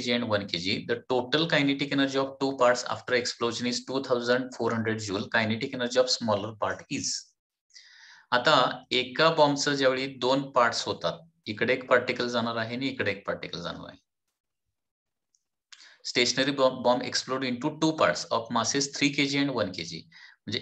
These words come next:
एकाचा मास for example three K G असणार आहे आणि दुसऱ्याचा मास असणार आहे वन के जी. हा एक्सप्लोड होतो आणि सुरुवातीला हा रेस्ट मध्ये होता, स्टेशनरी आहे, रेस्ट मध्ये होता. ठीक आहे, तर total kinetic energy of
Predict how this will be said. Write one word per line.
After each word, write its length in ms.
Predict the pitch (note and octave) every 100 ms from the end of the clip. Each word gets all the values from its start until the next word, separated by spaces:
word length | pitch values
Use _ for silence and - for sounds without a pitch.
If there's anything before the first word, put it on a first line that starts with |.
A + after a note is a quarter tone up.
| A#2+
एकाचा 340 | A2+ C#3 C3
मास 240 | C3+ C3+ C3+
for 80 | C3
example 420 | B2+ B2+ B2+ C3 B2+
three 120 | - B2+
K 80 | B2+
G 60 | B2
असणार 220 | A#2+ B2
आहे 100 | B2+
आणि 80 | B2+
दुसऱ्याचा 380 | A#2+ A#2 A2+ A#2+
मास 240 | A#2 A2+
असणार 260 | A#2 - A2
आहे 80 | B2 B2
वन 160 | F#2+
के 120 | E2+
जी. 120 | - - _ _ _ _ _ -
हा 60 | B2
एक्सप्लोड 360 | A#2+ - B2 F#2+
होतो 160 | -
आणि 120 | G#2
सुरुवातीला 500 | G#2+ A#2 A#2 C3 C#3 C3+
हा 120 | D3
रेस्ट 320 | C#3 A#2+ -
मध्ये 180 | G2+ E2+
होता, 200 | E2 - - _ _ _ _ _ _ _ _ _ _ _ _ -
स्टेशनरी 500 | - A#2 A2+ A#2 A2+
आहे, 100 | E2+
रेस्ट 260 | G#2 G2 G2+
मध्ये 160 | F2
होता. 180 | E2 - - _ _ _ _ _ _ _ _ _ -
ठीक 180 | D#3 D#3
आहे, 120 | - - - _ _ _ _ _ -
तर 160 | C3 B2+
total 320 | C3 B2 D#3 D#3+
kinetic 380 | D3 D3 D3 C#3+
energy 220 | C#3+ C#3
of 80 | C#3+